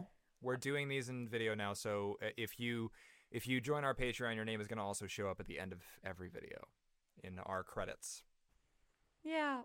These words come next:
Speaker 2: Well, so we've got Miles. Thank you, Miles. And we have Michael. And we have Lisa.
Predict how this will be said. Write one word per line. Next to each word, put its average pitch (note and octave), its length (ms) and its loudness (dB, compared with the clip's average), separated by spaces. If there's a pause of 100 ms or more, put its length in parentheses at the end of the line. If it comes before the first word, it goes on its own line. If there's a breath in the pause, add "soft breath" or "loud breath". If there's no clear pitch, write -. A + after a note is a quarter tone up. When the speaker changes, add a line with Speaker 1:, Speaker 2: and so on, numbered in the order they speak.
Speaker 2:
Well, A#3+ 400 10
so D4+ 160 6
we've C4+ 200 6
got G#3+ 240 12
Miles. C4+ 880 12
Thank C4 220 6
you, B3 120 4
Miles. B3+ 760 12
And A#3+ 160 0
we A#3 140 4
have G#3 320 8
Michael. C#4 960 10 (680 soft breath)
And A#3+ 260 8
we C4 140 8
have A#3+ 200 10
Lisa. C4 880 10